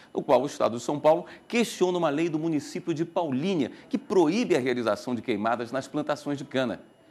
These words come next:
A alegação é de que a lei prejudica a economia do Estado e atrapalha o controle ambiental da atividade, tornando impraticáveis as colheitas anuais. Segundo o município, a prática suja a cidade,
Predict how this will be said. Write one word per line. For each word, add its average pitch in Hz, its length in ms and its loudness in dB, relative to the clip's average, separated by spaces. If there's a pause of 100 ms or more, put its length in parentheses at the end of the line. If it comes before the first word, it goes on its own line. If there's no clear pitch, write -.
(140)
A - 40 -2
alegação 131 560 2
é 123 120 0
de 110 100 -8
que 120 100 0
a 104 60 6
lei 98 220 0
prejudica 139 720 2
a - 20 0
economia 110 400 -2
do 104 80 -4
Estado 143 480 2 (240)
e - 60 -4
atrapalha 120 560 2
o - 20 -12
controle 147 560 2
ambiental 147 460 0
da 147 60 -2
atividade, 120 520 0 (180)
tornando 110 460 -2
impraticáveis 143 760 0
as 143 100 -6
colheitas 123 420 -2
anuais. 120 540 -6 (420)
Segundo 110 260 -2
o 113 40 -2
município, 160 640 0
a 151 60 2
prática 104 500 -4
suja 117 400 -4
a 113 40 -2
cidade, 202 520 2